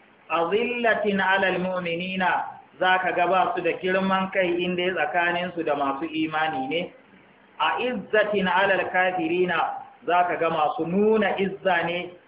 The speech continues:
idan tsakaninsu da kafirai ne. Ba sa nuna, ba sa rusunar da kansu, su kaskantar da kansu, su wulakantar da kansu a ƙarƙashin kafiri.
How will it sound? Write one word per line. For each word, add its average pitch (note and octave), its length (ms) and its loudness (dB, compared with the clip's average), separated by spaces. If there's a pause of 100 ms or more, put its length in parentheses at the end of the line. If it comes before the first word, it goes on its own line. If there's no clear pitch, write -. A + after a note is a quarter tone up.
(120)
idan F#3+ 400 0
tsakaninsu F3 800 0
da D3 100 0
kafirai C3+ 540 -2
ne. C3 120 -6 (480)
Ba E3+ 380 2
sa D#3 240 0
nuna, E3 540 -4 (400)
ba F3+ 320 2
sa D#3 240 4
rusunar F3+ 580 -2
da D3+ 160 0
kansu, E3+ 480 -4 (360)
su D3 100 -12
kaskantar F3+ 880 0
da D3+ 160 0
kansu, F3+ 400 0 (380)
su D#3 80 -6
wulakantar F3+ 880 0
da D#3+ 160 0
kansu F3 400 -2 (280)
a D3+ 80 -2
ƙarƙashin D3 540 -2
kafiri. A#2+ 480 -2